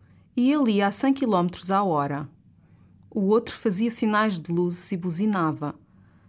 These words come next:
Não conseguia ultrapassar porque a fila de trânsito em sentido contrário era ininterrupta e ali a estrada era estreita. "Que grande besta", pensou, tentando descobrir o que fazer.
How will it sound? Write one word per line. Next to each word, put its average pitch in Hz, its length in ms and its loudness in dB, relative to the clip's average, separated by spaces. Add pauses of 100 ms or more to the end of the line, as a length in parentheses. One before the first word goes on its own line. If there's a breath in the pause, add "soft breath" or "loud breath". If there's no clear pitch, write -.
Não 262 160 4
conseguia 269 440 2
ultrapassar 202 800 0
porque - 280 -8
a 208 60 0
fila 247 280 -2
de - 120 -16
trânsito 175 580 -2
em 202 80 -2
sentido 214 400 -2
contrário 160 720 -2 (340 loud breath)
era 214 200 0
ininterrupta 233 920 0 (280 soft breath)
e 196 80 -2
ali 202 240 2
a - 20 4
estrada 160 420 0
era 160 120 0
estreita. 147 680 -6 (760 soft breath)
"Que - 100 -6
grande 180 340 2
besta", 160 640 -2 (220)
pensou, 147 500 -8 (520 soft breath)
tentando 226 440 2
descobrir 185 500 -2
o 175 40 -4
que - 100 -16
fazer. 160 520 -4